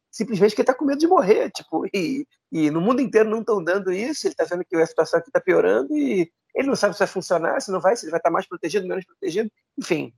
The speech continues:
É, a enfermeira, talvez, sei lá qual é a, qual é a questão dela, mas o, o paciente, obviamente, que não tem muita razão pra comemorar, não. É, essa, essa terceira dose, enfim, para, talvez já vai servir de laboratório também, né? É, a boa notícia dessa semana,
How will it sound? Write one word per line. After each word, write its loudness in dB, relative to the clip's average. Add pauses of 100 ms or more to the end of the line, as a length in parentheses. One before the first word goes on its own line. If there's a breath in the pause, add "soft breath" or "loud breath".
(220)
É, 4
a 0
enfermeira, 0
talvez, 0
sei -2
lá 4
qual 2
é 6
a, 4
qual 2
é 8
a 2
questão -4
dela, 6
mas 0
o, -4 (260)
o -2
paciente, 0
obviamente, 0
que -2
não -6
tem -6
muita -2
razão -4
pra -4
comemorar, 0
não. -6 (540 soft breath)
É, 2
essa, 2
essa 0
terceira 0
dose, 4
enfim, -12 (200)
para, -4 (100)
talvez -2
já 4
vai 2
servir -4
de -2
laboratório 4
também, -4
né? -6 (280)
É, -2
a 6
boa 4
notícia -6
dessa -8
semana, 0